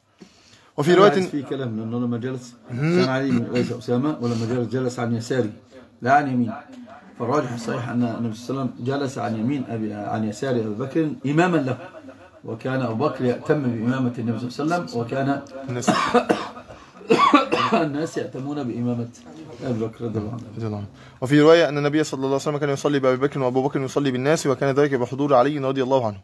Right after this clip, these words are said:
Speaker 1: وروي أن عبد الله بن، بن الكوى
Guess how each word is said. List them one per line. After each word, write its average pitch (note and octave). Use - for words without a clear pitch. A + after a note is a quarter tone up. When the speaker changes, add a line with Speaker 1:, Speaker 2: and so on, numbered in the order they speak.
Speaker 1:
وروي D3+
أن C#3
عبد C3
الله D3
بن، C3
بن B2
الكوى D#3+